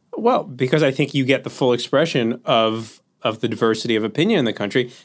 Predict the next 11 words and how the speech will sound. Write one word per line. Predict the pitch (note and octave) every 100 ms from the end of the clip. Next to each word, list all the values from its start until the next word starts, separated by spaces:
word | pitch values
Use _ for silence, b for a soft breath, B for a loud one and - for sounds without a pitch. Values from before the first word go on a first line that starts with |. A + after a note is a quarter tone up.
| -
and | B2+
then | B2+
you | B2+
have | A#2+
multidimensional | B2+ A#2+ C3+ C3 B2+ C3 C3+ C3 B2
fights | G#2+ A2 B2+
and | C3
you | B2
have |
fluid | A#2 C#3 C#3 C3+
coalitions, | D3 D3+ F#3 - F2+ F#2